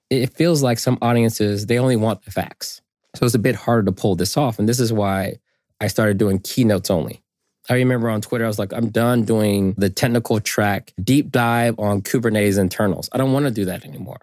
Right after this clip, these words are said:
I'd rather throw that on GitHub, let you read about it." But keynotes are like everyone's in the same room. High level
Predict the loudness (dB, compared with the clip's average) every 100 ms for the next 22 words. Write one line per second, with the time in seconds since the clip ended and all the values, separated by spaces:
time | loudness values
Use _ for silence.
0 | _ _ _ -2 0 -2 0 0 0 0
1 | 0 0 0 0 0 0 0 -4 -10 _
2 | -4 -2 0 0 2 0 0 -2 -2 -4
3 | -6 _ _ -2 -2 -4 -14 -2 2 4
4 | 4 0 0 0 2 2 0 -6 _ _
5 | 2 4 4 4 4 4 4 4 2 0
6 | 0 2 4 2 -2 _ _ _ _ _
7 | -8 -2 0 2 0 0 -2